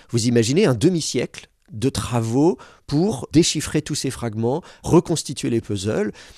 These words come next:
Et d'une certaine manière, le travail n'est pas fini, parce que moi, je vois par exemple dans mon quotidien d'étude des manuscrits, à chaque fois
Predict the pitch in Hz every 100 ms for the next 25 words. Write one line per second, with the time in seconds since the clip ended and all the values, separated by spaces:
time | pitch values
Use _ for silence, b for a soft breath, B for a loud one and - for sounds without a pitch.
0 | B B 147 123 175 143 139 135 190 160
1 | - 123 131 127 120 110 147 196 123 -
2 | 123 104 B B 120 104 107 131 110 110
3 | 98 127 156 110 98 98 98 123 - 131
4 | 139 220 233 107 117 135 113 101 95 101
5 | - 247 - - - 254 - - 180 214